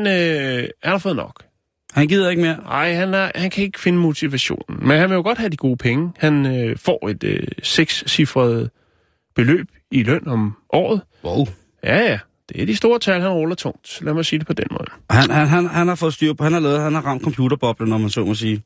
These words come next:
Speaker 1: Det har han.
Speaker 2: Okay.
Speaker 1: Øh, og han har fået meget anerkendelse for sit arbejde igennem de seneste år. Og det er der, det bliver interessant, Simon.
Speaker 2: Okay.
Speaker 1: Fordi at det viser sig nemlig, Bob, han er blevet fyret.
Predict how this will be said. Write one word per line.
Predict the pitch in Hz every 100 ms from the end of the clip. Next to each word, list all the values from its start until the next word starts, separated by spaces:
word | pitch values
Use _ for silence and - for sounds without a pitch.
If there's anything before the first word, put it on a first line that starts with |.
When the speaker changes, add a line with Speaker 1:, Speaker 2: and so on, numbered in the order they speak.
| -
Speaker 1:
Det | 147
har | 120 -
han. | 104 101 -
Speaker 2:
Okay. | - 92 98 87 - _ _ -
Speaker 1:
Øh, | 131 113 113 113 110
og |
han | 131
har | 139
fået | 135
meget | 123 131
anerkendelse | 107 131 - - 120
for | 117
sit | 120
arbejde | 107 101 135 -
igennem | 117 117 120
de | 123
seneste | - - 107 110 120 -
år. | 98 90
Og | -
det | 156
er | -
der, | 214 - - _
det | - 190
bliver | 185
interessant, | 165 - - - -
Simon. | - - 92 - _ _ -
Speaker 2:
Okay. | 110 - 104 - - _ _ _
Speaker 1:
Fordi | - 302 143 - - _ -
at | 190 131 - - - - -
det | 220 196
viser | 240 214
sig | 208 214
nemlig, | 107 95
Bob, | - 165 -
han | - 147
er |
blevet | 135 -
fyret. | - 143 151 170